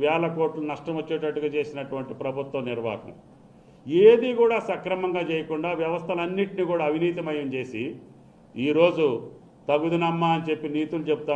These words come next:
ఉంటే మీ నీతులు వినటానికి సిద్ధంగా లేరు, మీ వెంట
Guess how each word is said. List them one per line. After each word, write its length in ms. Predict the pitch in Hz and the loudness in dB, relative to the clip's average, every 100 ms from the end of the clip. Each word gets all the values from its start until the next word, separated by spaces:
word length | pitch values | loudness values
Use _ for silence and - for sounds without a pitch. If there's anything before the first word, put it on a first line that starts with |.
| 139 | -2
ఉంటే 220 | 127 147 135 131 - - - - 113 | 0 0 0 -4 -14 -20 -20 -10 -4
మీ 100 | 143 131 | -2 0
నీతులు 300 | 143 151 143 | -2 -2 -4
వినటానికి 440 | 135 135 160 165 160 165 | -6 -4 -4 -4 -4 -4
సిద్ధంగా 360 | 147 160 165 170 | -4 -4 -2 0
లేరు, 220 | 185 220 220 - - - - 110 | 2 0 -2 -14 -20 -20 -16 -6
మీ 100 | 139 143 139 | -4 -2 -2
వెంట 200 | 143 | -4